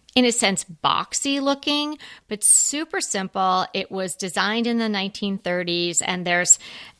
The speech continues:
y-, you may have heard of Parsons School of Design. And so there's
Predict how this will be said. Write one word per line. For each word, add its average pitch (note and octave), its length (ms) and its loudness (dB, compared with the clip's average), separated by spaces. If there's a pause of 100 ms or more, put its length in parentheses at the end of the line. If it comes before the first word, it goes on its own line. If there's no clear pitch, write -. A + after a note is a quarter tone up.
(200)
y-, - 500 -8
you G3 160 2
may G3+ 140 4
have G#3 160 4
heard G3 220 0
of E3+ 220 -2
Parsons F3+ 520 0
School E3+ 300 -4
of D#3+ 100 -10
Design. A#3 680 0
And - 180 -8
so F3+ 300 0 (320)
there's - 500 2